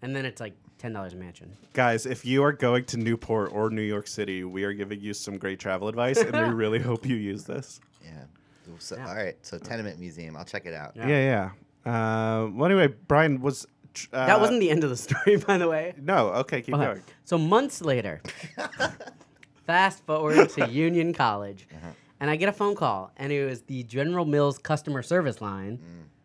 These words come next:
Speaker 1: And that's why I was surprised with the focus group, because I was like, "Oh, maybe this person was involved in the other end." And they're calling me to find out why I was so dissatisfied with the switch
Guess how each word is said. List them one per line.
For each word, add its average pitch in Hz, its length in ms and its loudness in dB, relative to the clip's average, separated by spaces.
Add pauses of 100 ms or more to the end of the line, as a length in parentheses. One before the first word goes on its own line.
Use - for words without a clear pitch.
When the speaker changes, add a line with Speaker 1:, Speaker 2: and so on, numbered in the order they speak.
(240)
Speaker 1:
And 156 100 0
that's 190 140 2
why 185 60 4
I - 20 6
was 151 100 2
surprised 143 300 -4
with 127 100 -14
the 107 60 -14
focus 151 300 -8
group, 95 200 -16
because 101 180 -16
I 104 60 -12
was 98 80 -16
like, 101 160 -20
"Oh, 143 160 -14
maybe 113 220 -12
this 117 180 -12
person 127 280 -12
was 107 100 -10
involved 107 480 -8
in 101 80 -12
the 107 100 -10
other 107 160 -8
end." 117 220 -6 (600)
And 156 160 0
they're 151 200 0
calling 196 440 0
me 180 120 2
to 156 80 -2
find 160 340 0
out 135 340 0
why 135 520 0
I 135 140 0
was 123 140 -4
so 127 220 0
dissatisfied 120 840 -4
with 107 100 -8
the 104 80 -10
switch - 560 -6